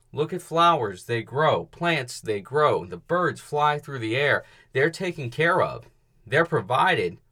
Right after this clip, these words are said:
with sustenance to sustain their lives. So why would we not have the similar faith that the Lord will care for us that much more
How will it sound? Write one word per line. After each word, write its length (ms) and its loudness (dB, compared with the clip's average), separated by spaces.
with 160 -6
sustenance 680 -2
to 140 -12
sustain 460 -8
their 180 -6
lives. 540 -6
So 180 0
why 320 4
would 320 -4
we 140 -2
not 280 4
have 380 2
the 100 -8
similar 520 -2
faith 500 0
that 140 -4
the 80 -2
Lord 340 2
will 80 -6
care 260 0
for 140 -2
us 140 0
that 240 6
much 260 -2
more 420 0